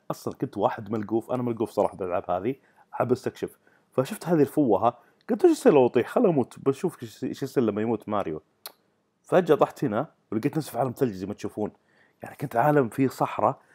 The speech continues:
طحت هنا لقيت نفسي في عالم ثلجي. قلت: "يا ولد وش ذا؟ ما في وقت اني استكشف هذا لكم". فقلت: "لا، لا، لا، خل ارجع واوريكم الحاجه الثانيه بعد، لان هذا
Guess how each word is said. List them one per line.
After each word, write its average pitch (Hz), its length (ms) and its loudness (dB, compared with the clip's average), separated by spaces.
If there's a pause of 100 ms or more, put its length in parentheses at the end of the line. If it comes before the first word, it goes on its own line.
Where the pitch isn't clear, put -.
(320)
طحت - 280 -6
هنا 139 120 4
لقيت 143 320 0
نفسي - 180 -12
في 120 80 0
عالم 135 200 2
ثلجي. 101 360 -6 (500)
قلت: - 60 -12
"يا 92 80 -4
ولد 120 300 6
وش 117 240 -6
ذا؟ 117 260 4 (300)
ما 127 100 2
في 151 120 4
وقت 147 140 0
اني 135 80 0
استكشف - 340 -6
هذا 113 160 -2
لكم". 110 260 -4
فقلت: 110 480 0 (340)
"لا، 120 120 4
لا، 104 60 6
لا، 87 80 4
خل - 180 2
ارجع 117 460 4 (300)
واوريكم 123 440 4
الحاجه 104 220 -4
الثانيه 104 400 4
بعد، 92 260 0
لان 107 120 -4
هذا 107 380 2